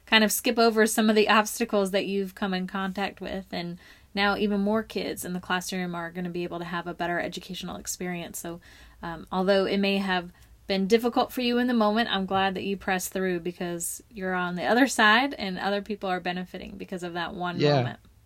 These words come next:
Speaker 2: Yeah. Yeah. One of the things that I do like to do is, you know, all the apps and online tools that I suggest all are free.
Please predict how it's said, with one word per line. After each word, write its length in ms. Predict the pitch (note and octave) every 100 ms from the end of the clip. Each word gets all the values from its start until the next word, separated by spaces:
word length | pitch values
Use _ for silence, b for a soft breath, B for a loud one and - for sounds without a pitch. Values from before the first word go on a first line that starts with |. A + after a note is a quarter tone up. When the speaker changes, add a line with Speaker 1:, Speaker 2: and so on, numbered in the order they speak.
| _ _
Speaker 2:
Yeah. 320 | - B2+ B2+ B2 -
Yeah. 180 | C#3+
One 180 | C#3+ E3+
of 60 | A3+
the 120 | G#3
things 300 | - D#3+ D#3
that 120 | D3
I 80 | C3
do 200 | B2+ C3
like 240 | D3+ C3 B2+
to 60 |
do 280 | A#2 B2 B2+
is, 220 | A#2 A2+ B B B B
you 80 | C#3
know, 140 | C#3
all 180 | C3 C#3
the 100 | E3 -
apps 440 | A#2 B2 B2 -
and 280 | A2+ G#2+ G#2
online 400 | - A#2+ B2 B2
tools 300 | B2 A#2+ B2+
that 100 | B2+
I 80 | A#2
suggest 640 | A2+ A#2+ A2 G#2+ G#2+ B2+
all 260 | - A#2 B2
are 80 | A2
free. 580 | - - A2+ A#2 D3